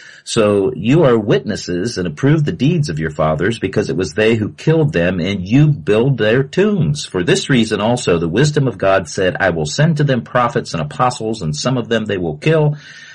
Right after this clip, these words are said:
some of them they will persecute, so that the blood of all the prophets shed since the foundation of the world may be charged against this generation.'"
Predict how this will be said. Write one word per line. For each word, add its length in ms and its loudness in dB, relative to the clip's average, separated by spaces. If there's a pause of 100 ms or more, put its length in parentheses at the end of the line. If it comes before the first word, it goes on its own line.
(360)
some 320 0
of 100 -4
them 240 -8
they 120 -4
will 160 -6
persecute, 800 -2 (360)
so 180 -8
that 180 -8
the 80 -6
blood 300 -2
of 140 -2
all 220 4
the 100 0
prophets 680 -6
shed 520 -2
since 320 -8
the 80 -12
foundation 800 0
of 100 -8
the 80 -4
world 480 0
may 140 -2
be 160 -2
charged 600 0
against 460 -4
this 240 -4
generation.'" 1000 0